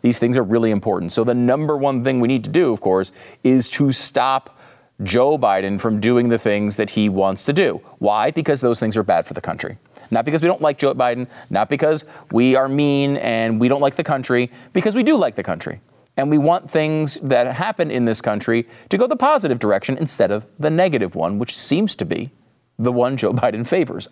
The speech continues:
I don't know why, but he does seem to, uh, to believe that. So why does it matter? First of all, the House. The, uh, the,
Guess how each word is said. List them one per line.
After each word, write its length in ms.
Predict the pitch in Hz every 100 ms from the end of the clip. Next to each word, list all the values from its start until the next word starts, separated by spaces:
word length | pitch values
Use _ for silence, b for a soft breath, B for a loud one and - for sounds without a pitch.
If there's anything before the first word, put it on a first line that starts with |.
| -
I 120 | 117
don't 200 | 104 104
know 120 | 92
why, 260 | 92 151 202
but 120 | 120
he 80 | 104
does 200 | 101 -
seem 160 | 95
to, 400 | 87 - - -
uh, 300 | 104 92 95 - B B B
to 100 | 104
believe 240 | 98 190
that. 160 | - -
So 100 | 160
why 180 | 151 233
does 120 | 208
it 80 | 131
matter? 260 | 107 87
First 240 | - 233 202
of 80 | 160
all, 80 |
the 80 | 127
House. 300 | 127 - -
The, 120 | -
uh, 460 | 113 113 - - -
the, 280 | 156 147